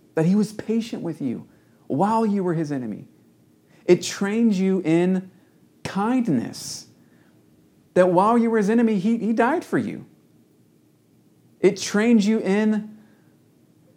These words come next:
being able to, you know, have constructive conflict,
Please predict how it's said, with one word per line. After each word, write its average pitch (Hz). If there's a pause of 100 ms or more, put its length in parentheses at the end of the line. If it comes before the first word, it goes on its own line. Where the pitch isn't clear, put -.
(580)
being 202
able 208
to, 214
you 196
know, 185 (800)
have 185
constructive 214
conflict, 208